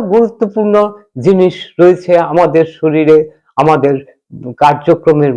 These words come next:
মধ্যে। তাই বন্ধুরা, আপনারা বুঝতে পারলেন কেন আমাদের শরীরকে এই মন্দিরের সঙ্গে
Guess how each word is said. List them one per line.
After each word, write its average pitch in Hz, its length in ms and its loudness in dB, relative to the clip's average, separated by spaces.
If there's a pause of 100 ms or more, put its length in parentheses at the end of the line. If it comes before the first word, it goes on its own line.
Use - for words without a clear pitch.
মধ্যে। 110 360 -6 (640)
তাই 131 180 4 (140)
বন্ধুরা, 143 520 2 (1500)
আপনারা 151 440 2 (380)
বুঝতে 156 280 0 (100)
পারলেন 170 360 2 (460)
কেন 165 200 2 (680)
আমাদের 175 400 2 (160)
শরীরকে 156 520 0 (460)
এই 143 120 2 (140)
মন্দিরের 180 560 0
সঙ্গে 143 300 0